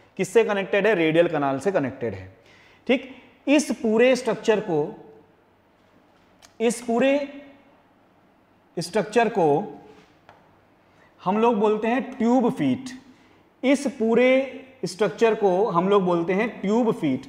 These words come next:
ठीक है। इस पूरे स्ट्रक्चर को हम लोग बोलते हैं ट्यूब फीट, ठीक। इतनी चीज आपको समझ में आ गई। तो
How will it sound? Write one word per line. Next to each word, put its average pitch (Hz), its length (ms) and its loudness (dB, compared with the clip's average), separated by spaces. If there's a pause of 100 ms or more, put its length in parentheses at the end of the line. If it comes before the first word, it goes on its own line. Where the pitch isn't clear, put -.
(1000)
ठीक 190 160 -2
है। 226 100 6
इस 226 120 2
पूरे 247 340 2
स्ट्रक्चर 208 400 -2
को 202 100 0
हम 202 120 0
लोग 208 140 2
बोलते 175 280 0
हैं 220 140 0
ट्यूब 208 340 0
फीट, - 380 -8 (3500)
ठीक। - 340 -2 (720)
इतनी 233 280 4
चीज 247 180 2
आपको 220 260 4
समझ 220 160 -2
में 220 120 0
आ 214 80 2
गई। 233 160 2
तो 277 200 -6